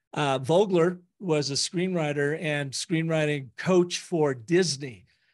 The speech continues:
And when he was reading through Campbell's work and he's going, "Oh my God, we're doing this. We're following this pattern.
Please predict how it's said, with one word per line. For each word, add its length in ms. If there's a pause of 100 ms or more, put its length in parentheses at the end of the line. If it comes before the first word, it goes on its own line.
(220)
And 420
when 220
he 140
was 200
reading 300
through 200
Campbell's 540
work 340
and 80
he's 140
going, 300
"Oh 140
my 200
God, 460
we're 260 (300)
doing 400
this. 220
We're 220
following 720
this 200
pattern. 520